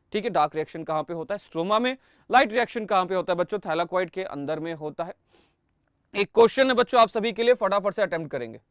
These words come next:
Connect the bubbles, आपको बबल कनेक्ट करने हैं with the options that hold true for it। Come on guys,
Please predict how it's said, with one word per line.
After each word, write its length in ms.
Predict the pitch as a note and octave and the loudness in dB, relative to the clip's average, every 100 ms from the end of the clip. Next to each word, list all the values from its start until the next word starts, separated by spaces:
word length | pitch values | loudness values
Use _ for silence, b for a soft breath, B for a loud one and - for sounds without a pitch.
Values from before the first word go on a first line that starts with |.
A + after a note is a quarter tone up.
| _ _ _ _ _ _ _ _ _ _ _ _ _ _ G#3+ | _ _ _ _ _ _ _ _ _ _ _ _ _ _ -2
Connect 280 | C4 A#3 B3 | 0 2 4
the 120 | G3+ | 4
bubbles, 360 | F#3 B3+ - | 2 2 0
आपको 300 | - F3+ - | 0 0 0
बबल 260 | F#3+ G#3+ B3+ | -2 0 0
कनेक्ट 280 | A#3+ A#3+ - | 0 -2 -2
करने 280 | G#3 G3 G3+ | -4 -2 -4
हैं 260 | A#3 C4 _ C3+ | -6 -10 _ -2
with 200 | G3+ D#3+ | 0 2
the 240 | G#3 G#3+ - | 2 2 2
options 480 | F#3+ - - C4+ B3+ D3 | -2 -2 -6 -6 -6 -2
that 180 | G3 F#3+ - - F#3+ | 0 0 -4 -10 0
hold 240 | A#3 B3 | 2 0
true 380 | G#3+ _ G#3+ A#3+ | -4 _ -6 -4
for 180 | F3 B2 | -4 -6
it। 140 | - _ _ _ _ _ _ - | -8 _ _ _ _ _ _ 2
Come 100 | G#3+ | 6
on 100 | B3 | 6
guys, 260 | A3 D3 | 6 4